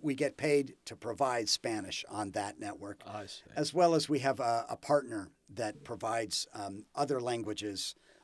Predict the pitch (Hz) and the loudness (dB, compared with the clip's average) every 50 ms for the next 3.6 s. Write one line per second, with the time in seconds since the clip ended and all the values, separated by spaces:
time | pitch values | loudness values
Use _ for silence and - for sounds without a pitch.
0 | _ - - 107 98 95 107 101 101 98 98 87 - 82 87 82 - - 135 131 | _ -12 -10 -10 -6 -4 -4 -2 0 0 -2 -2 -4 -8 -8 -4 -4 0 0 2
1 | 139 170 185 - - 190 208 208 208 208 202 196 202 196 196 196 - - _ - | 2 2 0 2 6 8 8 8 8 6 8 8 8 8 8 4 -2 -14 _ -18
2 | 185 170 160 160 180 - 156 160 165 165 180 170 156 156 156 - 107 120 107 98 | -12 -10 -10 -8 -2 4 8 8 8 10 8 6 4 4 2 2 2 -2 -4 -4
3 | - 90 90 85 - 95 101 104 104 - 110 110 | -6 -8 -8 -6 -6 -6 -6 -8 -8 -6 -8 -8